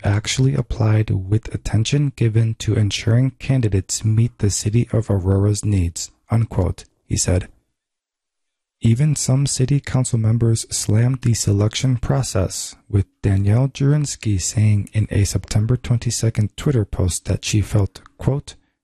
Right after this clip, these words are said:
"great sadness," unquote, for the department. Quote,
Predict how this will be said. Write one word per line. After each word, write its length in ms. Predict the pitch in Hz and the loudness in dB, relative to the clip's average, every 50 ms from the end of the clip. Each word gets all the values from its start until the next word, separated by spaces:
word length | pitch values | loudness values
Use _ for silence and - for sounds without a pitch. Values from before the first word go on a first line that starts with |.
| _ _ - | _ _ 0
"great 260 | 120 120 - - - | 0 0 0 -2 -6
sadness," 640 | - - - 110 107 95 104 101 95 - - - - | -6 -2 0 0 0 2 0 -2 -2 -2 -6 -8 -4
unquote, 600 | - 131 139 127 - - - 98 - - - - _ _ | -2 0 0 0 -2 -2 -2 -2 -2 -4 -8 -16 _ _
for 240 | _ - - 98 95 | _ -2 0 0 2
the 160 | - 104 95 | 2 0 0
department. 720 | - 98 - - - 107 107 - 104 - - - - - - _ _ _ _ _ _ _ _ _ _ _ _ _ _ _ _ _ _ _ _ _ _ _ _ _ _ _ _ _ _ | 0 -2 -4 -2 -2 -2 -2 0 -4 -6 -6 -8 -12 -16 -16 _ _ _ _ _ _ _ _ _ _ _ _ _ _ _ _ _ _ _ _ _ _ _ _ _ _ _ _ _ _
Quote, 440 | - - 135 139 135 - - - - | -2 0 2 2 2 -2 -6 -14 -20